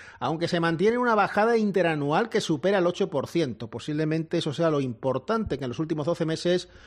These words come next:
pues, eh, ha bajado en ese porcentaje el paro en Extremadura. Además, la Seguridad Social ha ganado una media de cuatrocientos sesenta y un cotizantes en febrero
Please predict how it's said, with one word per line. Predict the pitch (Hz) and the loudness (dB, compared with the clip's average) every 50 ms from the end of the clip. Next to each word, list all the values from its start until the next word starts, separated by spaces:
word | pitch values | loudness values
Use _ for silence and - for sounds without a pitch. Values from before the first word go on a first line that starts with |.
| - - - - - | -20 -20 -20 -20 -12
pues, | - 113 120 120 - - | -8 -6 -4 -4 -4 -4
eh, | 131 123 - | -4 -4 -2
ha | - 151 | -2 0
bajado | 160 170 156 - - 165 160 160 170 185 185 - - - - - - - | 0 0 0 0 0 0 2 2 2 0 0 -4 -10 -20 -20 -18 -12 -8
en | 139 151 | -6 -4
ese | 156 - 170 | -2 -2 -2
porcentaje | - 175 160 135 - 143 123 - 165 151 - 170 | 0 -2 -2 -2 -4 -6 -2 -2 -2 -2 0 -2
el | 147 135 - | -2 -2 0
paro | - 160 156 151 | 0 0 0 0
en | 147 139 | 0 -2
Extremadura. | 127 - - 139 127 117 110 110 107 113 | -4 -4 -4 -4 -4 -4 -4 -6 -6 -6
Además, | 117 127 170 185 | -4 -4 -2 0
la | 190 196 175 | 2 2 0
Seguridad | - - 156 139 139 151 170 | 2 0 -4 -2 -2 -2 -2
Social | - 185 - - 170 175 185 185 | -2 -4 -2 0 0 2 4 2
ha | 180 170 | 2 2
ganado | 160 151 151 165 180 180 196 | 0 0 0 0 2 2 2
una | 190 175 160 | 2 2 0
media | 156 151 165 180 190 208 208 | 0 0 0 0 0 0 0
de | 196 185 - | 0 0 -2
cuatrocientos | - 165 160 156 151 - 139 135 - 170 180 196 190 220 208 - | 0 2 2 2 2 0 -4 -2 0 0 -2 0 0 -4 -2 -2
sesenta | 185 170 143 147 | -2 -2 0 0
y | 170 | 0
un | 196 | 0
cotizantes | 190 190 180 165 143 165 165 165 170 160 - | 0 0 -2 0 -2 -2 -2 -2 -2 -2 -2
en | 214 196 | -2 -2
febrero | - 151 139 147 147 147 151 151 139 - - | 0 0 0 0 2 2 0 0 -2 -4 -10